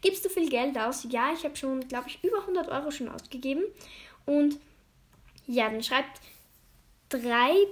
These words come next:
Pick M Bindestrich X. Alles Gute zum Jubiläum. Ich würde mir neben Brawl Stars auch Clash Royale wünschen. Hashtag Q and A. Seit wann spielst du Brawl Stars? Ich seit Anfang zweitausendneunzehn.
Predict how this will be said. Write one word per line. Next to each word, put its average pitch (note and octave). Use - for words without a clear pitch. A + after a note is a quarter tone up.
Pick -
M D#4+
Bindestrich C#4
X. F#4+
Alles F#4
Gute F#4
zum E4+
Jubiläum. D4
Ich -
würde D#4+
mir D4+
neben C4+
Brawl B3+
Stars D4
auch -
Clash -
Royale A#3
wünschen. F4+
Hashtag D#4
Q D4+
and D4
A. F4
Seit C#4
wann B3
spielst D4
du C4+
Brawl A#3
Stars? A#3
Ich C4
seit A#3+
Anfang A3
zweitausendneunzehn. A#3